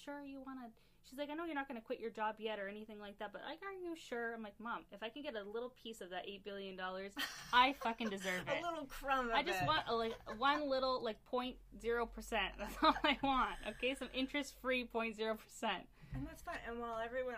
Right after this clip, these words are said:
Speaker 2: else is scared to get going because
Speaker 1: Totally.
Speaker 2: there's so many other people,
Speaker 1: Yeah.
Speaker 2: fish in the sea,
Speaker 1: Mm-hmm.
Speaker 2: right? Like, you're,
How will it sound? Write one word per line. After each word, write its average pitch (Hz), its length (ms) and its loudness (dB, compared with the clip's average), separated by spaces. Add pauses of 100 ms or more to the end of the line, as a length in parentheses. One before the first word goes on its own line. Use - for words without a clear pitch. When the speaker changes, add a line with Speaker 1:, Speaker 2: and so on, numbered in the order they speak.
Speaker 2:
else 254 240 -6
is 220 160 -10 (420)
scared 208 500 -8
to 226 80 -12
get 175 320 -10
going 175 540 -8 (220)
because 208 160 -10
Speaker 1:
Totally. 175 360 -2
Speaker 2:
there's - 140 -10
so 190 80 -8 (100)
many 185 220 -10
other 170 180 -8 (140)
people, 175 640 -8
Speaker 1:
Yeah. 170 300 -2
Speaker 2:
fish 240 240 -6
in 214 80 -8 (100)
the 180 60 -14
sea, 208 680 -12
Speaker 1:
Mm-hmm. 190 80 -6
Speaker 2:
right? 196 320 -2 (120)
Like, 175 160 -6 (120)
you're, 165 360 -6